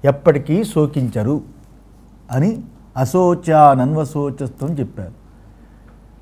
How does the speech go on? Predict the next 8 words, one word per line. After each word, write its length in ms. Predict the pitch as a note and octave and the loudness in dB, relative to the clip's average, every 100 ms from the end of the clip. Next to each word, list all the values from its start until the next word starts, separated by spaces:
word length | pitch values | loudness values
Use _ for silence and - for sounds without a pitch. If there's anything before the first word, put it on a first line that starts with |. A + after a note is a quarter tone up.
| - - - - - - | -20 -20 -20 -20 -10 -6
కుతః 440 | G3+ C4 C4 C4 | 4 8 12 10
తే 280 | C4 C4 B3 | 10 10 10
అశోచ్యాః, 920 | A#3+ B3 A#3+ - B3+ A#3 A3+ A#3 A#3+ - - - - - - - | 10 10 8 8 8 10 10 10 6 -8 -20 -20 -20 -20 -20 -4
ఎందువల్ల 420 | C#3+ F3+ B3+ B3 B3+ | 2 6 8 8 8
వాళ్ళు 200 | B3 A#3+ | 8 6
శోకించదగని 880 | - A3 G#3+ A3+ A3 G3 E3+ E3+ G3+ | 6 4 4 0 2 6 8 8 8
వాళ్ళు? 360 | G3+ G3 G3+ - - - - - - C3 | 8 6 2 -8 -20 -20 -20 -20 -8 -2
యతః, 380 | C3 - D3+ | -2 2 6